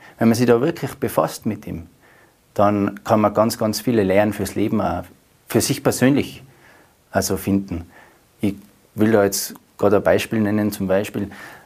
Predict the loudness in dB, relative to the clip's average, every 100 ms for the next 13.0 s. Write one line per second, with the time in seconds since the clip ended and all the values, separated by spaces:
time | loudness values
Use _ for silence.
0 | _ -4 -4 0 0 0 -4 -14 -4 -2
1 | -2 -2 2 2 0 -8 -8 -14 -8 -2
2 | 0 2 -2 -4 -2 -2 0 0 0 0
3 | -2 -6 -10 -12 -14 -14 _ _ -8 -8
4 | -6 -10 -10 -8 -2 -2 0 -4 -2 -2
5 | -2 -2 -2 -2 0 -2 0 -4 -4 -10
6 | -10 _ _ _ _ _ 0 0 -8 -6
7 | -4 0 0 2 0 2 0 -2 -6 -16
8 | -20 -10 -8 0 0 0 -6 -4 -4 0
9 | 2 2 0 -4 -4 -6 -10 -16 -20 -20
10 | _ 0 0 0 -2 -2 -2 -4 -8 -8
11 | -10 -10 -4 -2 -2 -6 -6 -8 -10 -10
12 | -4 -2 -2 -2 -4 -4 -12 0 0